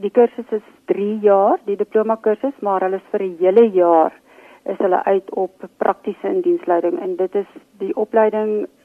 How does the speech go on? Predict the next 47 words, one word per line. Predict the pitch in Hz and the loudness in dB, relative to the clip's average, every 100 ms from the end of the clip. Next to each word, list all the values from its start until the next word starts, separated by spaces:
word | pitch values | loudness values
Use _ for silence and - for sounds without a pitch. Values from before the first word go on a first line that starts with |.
| _ - | _ -12
is | 190 _ _ - | -12 _ _ -6
van | 190 180 _ _ _ _ - | -6 -6 _ _ _ _ -2
kardinale | 233 214 196 202 185 175 175 180 196 | 0 -2 -8 -8 -6 -2 0 0 0
belang | 185 165 160 | 0 -2 -2
om | 165 170 | -4 -6
vir | - | -10
ons | 175 175 | -10 -12
studente | - 165 165 175 175 | -12 -2 0 0 -2
'n | 165 | -2
plekkie | - 165 180 - | -4 -4 -6 -8
te | 170 | -10
gee | - 170 | -6 -4
in | 165 | -4
die | |
industrie | 175 165 156 - 160 | -4 -6 -6 -4 -4
as | 151 | -4
hulle | 156 151 | -6 -6
klaar | 160 151 | -6 -6
is | 151 - | -6 -12
met | 151 | -10
hulle, | 160 147 147 - _ - _ - | -8 -8 -10 -14 _ -20 _ -16
met | 156 | -10
hulle | 156 151 143 | -6 -6 -4
diplomas. | 147 - 147 147 - - _ _ _ - - - | -6 -6 -8 -8 -10 -16 _ _ _ -20 -20 -6
Maar | 220 | -4
ons | 220 | 0
wil | 226 | 0
ten | 220 | 0
minste | 214 220 - | -2 -2 2
hê | 220 | 2
hulle | 196 | 2
met | 196 180 | -2 -4
'n | 170 | 0
wetenskaplike | 180 190 180 190 175 180 180 - | 0 -2 -6 -4 -4 -4 -4 -6
agtergrond | 226 - 208 - 208 214 247 | -8 -10 -12 -8 -6 -4 -2
hê | 226 | -2
en | 185 | -2
'n | 180 | -2
wiskundige | 175 - - 202 185 180 | -4 -6 -2 0 -2 -4
agtergrond, | - - 160 - - 156 - | -10 -10 -10 -8 -8 -8 -6
want | 170 | -6
dit | 170 | -6
is | - | -6
belangrik | 165 156 156 165 - | -8 -8 -6 -8 -8
vir | 160 | -10
die | 151 | -10
kursusse. | 156 147 - 156 - | -12 -12 -14 -16 -16